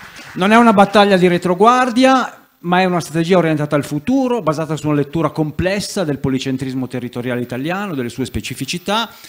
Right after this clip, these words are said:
che costruisce e sperimenta, rischiando quindi, innovazione, governance e partecipazione. La domanda vera è perché la snae non è egemonica, lo diceva anche Roberto nel suo intervento, perché il P S R non copia la snae, perché le altre politiche non copiano la snae, è questo il punto,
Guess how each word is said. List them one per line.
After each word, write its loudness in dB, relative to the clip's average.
che -6
costruisce -2
e -2
sperimenta, -6
rischiando -8
quindi, -12
innovazione, -2
governance 0
e -6
partecipazione. -8
La -2
domanda 2
vera 2
è -2
perché -2
la -2
snae -4
non -4
è -2
egemonica, -6
lo -10
diceva -8
anche -10
Roberto -10
nel -8
suo -10
intervento, -8
perché -4
il -6
P -2
S -4
R -6
non -8
copia -4
la -8
snae, -10
perché -6
le 0
altre 0
politiche 2
non -10
copiano -12
la -14
snae, -12
è -12
questo -4
il -6
punto, -10